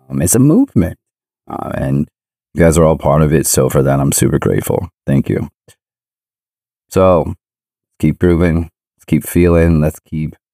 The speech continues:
remembering to be kind to each other. Um, and remember that in the rhythm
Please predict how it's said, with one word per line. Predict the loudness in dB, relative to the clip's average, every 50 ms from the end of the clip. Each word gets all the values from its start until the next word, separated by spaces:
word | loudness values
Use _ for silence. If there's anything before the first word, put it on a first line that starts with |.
| _ _ _ _ _ _ _ _ _ _
remembering | -4 0 2 2 2 2 2 2 2
to | 0 0
be | 0 -2
kind | -2 -4 -4 -4 -4 -2 -2 -2 -2
to | 0 0
each | 0 0 2
other. | 2 2 2 2 0 -4 -8 -12 _ _ _ _ _ _
Um, | -8 -6 -4 -4 -2 -2 -2 -2 -2
and | -2 -2 -2 -2
remember | 0 0 0 2 2 2 2 2 2 0 0 0 0
that | 0 0 -2 -2 -4 -10 _ _ _ _ _ _ _ _ _ _ -4
in | 0 2 2 2
the | 2 2
rhythm | 2 2 2 2 2 2